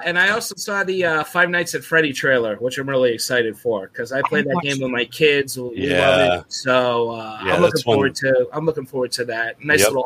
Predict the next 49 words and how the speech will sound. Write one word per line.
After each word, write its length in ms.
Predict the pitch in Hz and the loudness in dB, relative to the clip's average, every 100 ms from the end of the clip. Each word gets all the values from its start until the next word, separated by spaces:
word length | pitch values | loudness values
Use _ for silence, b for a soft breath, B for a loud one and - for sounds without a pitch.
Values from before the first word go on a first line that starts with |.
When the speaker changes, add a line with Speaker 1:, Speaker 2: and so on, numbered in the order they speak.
| 120 | -4
Speaker 1:
October 440 | - - 139 131 | -6 -2 0 0
movie. 300 | 131 127 127 | 2 2 2
I 60 | 131 | 2
love, 300 | 156 151 143 B B - | 2 2 0 B B 0
I 60 | 139 | 4
love 200 | 151 139 | 4 4
those 220 | 135 131 | 0 0
October 420 | 123 123 135 123 | -2 0 2 2
horror 280 | 120 120 110 | 0 -2 -6
films, 460 | 113 107 107 104 | -8 -6 -6 -4
and 160 | 113 113 | -6 -2
Speaker 3:
Mm-hmm. 360 | 123 127 139 147 | 0 2 2 0
Speaker 1:
so 220 | 110 113 | -4 -4
I'm 80 | 127 | -2
always 240 | 127 127 | 0 0
excited 380 | 117 - 127 120 | -2 0 2 2
when 100 | 117 | 0
we 80 | 117 | -2
get 140 | 120 | 0
a 60 | 113 | 0
new 120 | 113 | -2
one. 160 | 110 104 _ _ - | -4 -6 _ _ -6
Speaker 3:
Yeah, 80 | 92 | -4
that's 140 | - | -2
one 120 | 98 | -2
that 80 | 92 | 0
my 140 | 98 92 | 0 2
daughter's 320 | 90 82 85 | 0 -4 -6
been 180 | 95 85 | -8 -4
chomping 360 | 92 82 87 | -4 -4 -6
at 80 | 85 | -6
the 60 | 82 | -6
bit 180 | - | -8
for, 180 | - 92 | -8 0
Speaker 1:
Yeah, 220 | 147 139 123 | 4 4 4
Speaker 3:
for 60 | |
a 20 | |
while 80 | - | 2
Speaker 1:
we'll 40 | 175 | 2
have 140 | 185 | 2
Speaker 3:
now, 120 | 90 | -4
Speaker 1:
to 60 | 90 | -6
Speaker 3:
too. 340 | - 101 95 - _ - 127 | -8 -8 -8 -12 _ -18 -10
Speaker 1:
go 100 | 123 | 2
Speaker 2:
How 100 | 233 | 4
do 40 | |
Speaker 1:
see 100 | 262 247 | 4 2
Speaker 2:
you, 140 | |
Speaker 1:
it. 60 | 240 | -2